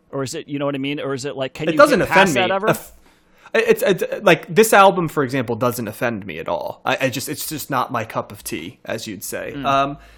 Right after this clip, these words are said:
Speaker 2: th-, there's, I mean, we're gonna have so much to talk about with that type of stuff in the seventies, Matt, that I, I wanna save
Speaker 1: Okay.
Speaker 2: those bullets in my gun until we get there, because, you know, it'll g-, <laughs> it'll give me plenty to talk about when we get there. But, uh,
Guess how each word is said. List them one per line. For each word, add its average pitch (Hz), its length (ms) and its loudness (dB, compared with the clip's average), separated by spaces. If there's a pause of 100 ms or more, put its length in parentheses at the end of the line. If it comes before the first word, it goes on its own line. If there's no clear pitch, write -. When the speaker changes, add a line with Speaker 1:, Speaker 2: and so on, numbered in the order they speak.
(160)
Speaker 2:
th-, 294 180 -6
there's, 349 360 -6
I 330 60 0
mean, 349 220 -4 (1000)
we're 185 200 4
gonna 214 160 6
have 185 240 6
so 170 260 4
much 175 220 2
to 156 100 -4
talk 151 260 4
about 165 360 2
with 147 160 -2
that 147 240 4
type 147 200 -2
of 147 80 -8
stuff - 280 0
in 131 80 -4
the 117 80 -4
seventies, 147 520 0
Matt, 165 320 2 (140)
that 135 100 4
I, 127 200 6
I 131 80 4
wanna 127 260 2
save 127 480 -4 (180)
Speaker 1:
Okay. - 220 -6
Speaker 2:
those 120 140 -2
bullets 120 400 -2
in 123 80 -2
my 117 160 0
gun 123 260 0
until 117 240 -6
we 113 140 -6
get 110 240 -6
there, 107 200 -4
because, 113 560 -10 (400)
you 143 80 -6
know, 127 160 -4
it'll 143 140 0
g-, 151 180 -8 (160)
<laughs> - 200 -18
it'll 180 160 6
give 170 180 4
me 156 100 2
plenty 156 260 0
to 139 60 0
talk 127 280 2
about 107 260 0
when 104 140 -4
we 101 100 -8
get 85 240 -6
there. 90 320 -10
But, - 320 -6
uh, - 140 -6